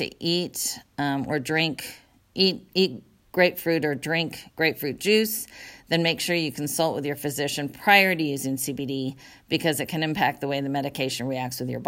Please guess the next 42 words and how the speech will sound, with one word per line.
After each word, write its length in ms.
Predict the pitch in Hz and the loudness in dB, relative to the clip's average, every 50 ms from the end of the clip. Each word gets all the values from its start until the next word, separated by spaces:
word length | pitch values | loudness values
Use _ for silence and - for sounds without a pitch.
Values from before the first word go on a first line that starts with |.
| 151 | 2
body. 340 | 151 139 123 - - - - - - - - - - - _ | 2 2 -2 -6 -10 -12 -14 -18 -20 -20 -20 -20 -20 -18 _
That 160 | - 160 165 - | 0 0 2 4
doesn't 340 | 185 190 190 214 196 156 | 2 2 2 0 -2 -2
necessarily 440 | 151 165 160 - 170 170 165 165 160 | -2 -2 -2 0 2 2 2 2 2
mean 220 | 160 156 151 151 147 | 0 0 0 -2 -2
that 160 | 147 - - | -4 -4 -6
you 80 | 151 | -6
can't 320 | - - 160 143 - - - | -4 -2 -2 -2 -2 -4 0
take 240 | - 269 262 254 - | 2 4 4 4 2
C 220 | - - 170 147 | -2 -2 -2 -2
B 100 | 127 143 | -2 -4
D, 360 | 123 127 120 131 147 - - - _ _ | -4 -4 -4 -4 -6 -6 -10 -14 _ _
but 140 | 165 160 | 0 0
it 100 | 165 147 | 0 0
needs 380 | 110 165 165 170 170 143 131 - | 0 0 0 0 0 -2 -4 -6
to 140 | - 180 151 | -4 -4 -2
be 480 | 143 156 151 151 151 147 147 139 - - _ _ | -2 0 0 0 0 -2 -2 -4 -6 -10 _ _
monitored 560 | - 160 160 165 165 160 160 143 151 151 135 | -2 0 0 2 2 2 0 0 -2 -2 -2
by 160 | 123 139 139 143 | 0 0 0 0
a 80 | 143 | -2
physician 580 | 139 - 151 135 143 160 151 - - 139 139 135 | -2 -4 -4 -2 -2 -2 -2 -2 -4 -4 -4 -4
because 340 | 147 139 - 139 135 - - | -6 -4 -4 -4 -4 -4 -2
they 160 | 156 151 151 | -2 -2 0
may 160 | 151 151 147 | -2 -2 -2
need 320 | 143 143 143 143 135 - - | -2 -2 -2 -4 -4 -6 -6
to 240 | - 135 - - 143 | -6 -4 -4 -4 -6
adjust 640 | 139 127 - 156 151 156 147 - - - - - - | -6 -2 2 4 4 4 2 0 -4 -6 -8 -8 -6
the 400 | 151 151 151 147 147 143 139 131 - - - - - - - - - | -4 -4 -2 -2 -2 -4 -6 -8 -12 -18 -20 -20 -20 -20 -20 -20 -6
amount 440 | - 160 160 156 151 151 156 - - | -2 0 2 4 4 4 2 0 -4
of 80 | - 131 | -4 -2
medication 920 | 143 151 151 147 143 - - 156 156 151 - - 135 139 135 131 127 123 - - - _ | 2 2 2 2 0 0 2 2 2 2 0 -2 -2 -2 -2 -2 -4 -6 -8 -16 -14 _
that 180 | 139 127 139 87 | -6 -6 -6 -4
you're 120 | 95 135 131 - 196 156 | -6 -6 -4 -2 0 0
taking. 440 | 139 - - 76 78 - - - - - | -2 -2 -6 -10 -10 -10 -12 -12 -12 -8
In 120 | 151 156 151 | -4 -2 -2
other 180 | 147 143 151 | 0 0 -2
words, 260 | 143 147 147 139 131 | -2 -2 -4 -4 -4
if 120 | 139 127 131 | -6 -6 -4
you're 100 | 143 139 - - 135 | -4 -4 -2 -4 -4
taking 220 | - - 143 143 | -4 -4 -4 -2
a 40 | 143 | -2
medication 800 | 143 139 127 131 - 165 139 143 139 - - 135 135 131 131 | -2 -2 -2 -4 -4 -2 -4 -4 -4 -4 -4 -4 -4 -4 -6